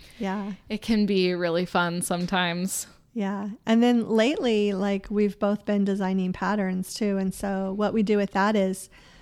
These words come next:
Speaker 1: we just have a Dropbox that we share.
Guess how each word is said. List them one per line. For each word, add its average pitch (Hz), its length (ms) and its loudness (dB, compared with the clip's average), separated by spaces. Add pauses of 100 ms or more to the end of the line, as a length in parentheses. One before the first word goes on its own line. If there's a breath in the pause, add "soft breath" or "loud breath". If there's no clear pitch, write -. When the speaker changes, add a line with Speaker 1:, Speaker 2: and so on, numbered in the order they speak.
(180 soft breath)
Speaker 1:
we 214 120 6
just 208 200 2
have 196 180 2
a 185 100 2
Dropbox 185 640 -2
that 190 140 -6
we 196 100 -4
share. 185 540 -6